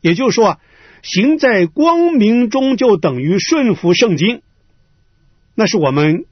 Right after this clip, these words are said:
可以不断支取耶稣基督宝血洁净的唯一的条件。你必须过一种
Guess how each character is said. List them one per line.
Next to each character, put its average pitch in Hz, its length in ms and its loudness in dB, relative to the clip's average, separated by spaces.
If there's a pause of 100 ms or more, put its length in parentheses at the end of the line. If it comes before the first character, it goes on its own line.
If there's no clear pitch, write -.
(120)
可 185 120 0
以 175 140 0
不 220 220 -4
断 233 320 0
支 339 360 2
取 147 280 -8
耶 240 240 -4
稣 247 260 -6
基 240 180 -6
督 226 160 -4
宝 180 200 -2
血 135 220 -4
洁 165 240 0
净 165 240 -2
的 123 180 -4
唯 180 220 0
一 233 180 -4
的 180 100 -2
条 135 200 -8
件。 147 240 -2 (960)
你 220 260 2
必 320 420 0
须 262 300 -2
过 240 240 0
一 214 160 -4
种 127 260 -6